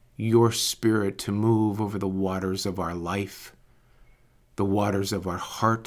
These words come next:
the waters of our head and our brain.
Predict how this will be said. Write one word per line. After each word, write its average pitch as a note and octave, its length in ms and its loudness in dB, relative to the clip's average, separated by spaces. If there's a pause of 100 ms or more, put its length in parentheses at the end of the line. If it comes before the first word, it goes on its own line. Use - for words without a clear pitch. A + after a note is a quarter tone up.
the G#2 80 -4
waters F#2+ 440 -2
of F#2 140 -4
our F2 160 -4
head G2 480 -6 (300)
and F#2+ 120 -10
our E2 120 -8
brain. F#2+ 480 -4